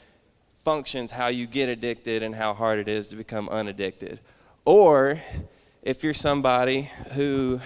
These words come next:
thinks that you're worth nothing, you have nothing to offer, you know, we talk around here about your time, talent, and treasure. And if you think you have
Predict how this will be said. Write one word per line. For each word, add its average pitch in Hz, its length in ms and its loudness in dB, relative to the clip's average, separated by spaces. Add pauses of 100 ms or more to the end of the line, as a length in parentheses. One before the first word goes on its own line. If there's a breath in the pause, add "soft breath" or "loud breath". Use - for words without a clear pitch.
(1160 loud breath)
thinks 180 440 0
that 160 500 -2
you're 135 200 0
worth 147 360 0
nothing, 120 640 -2
you 127 160 -2
have 123 200 2
nothing 131 320 -2
to 120 40 -4
offer, 113 380 0
you 120 160 -2
know, 113 140 2
we 113 100 -2
talk 123 260 -2
around 120 260 0
here 120 260 0 (320 loud breath)
about 117 280 2
your 117 120 -6
time, 120 360 -2
talent, 120 440 -4
and 117 80 -12
treasure. 113 580 -2 (540 soft breath)
And 135 120 0
if 143 140 -2
you 143 100 -4
think 147 240 -2
you 143 160 -4
have 135 360 0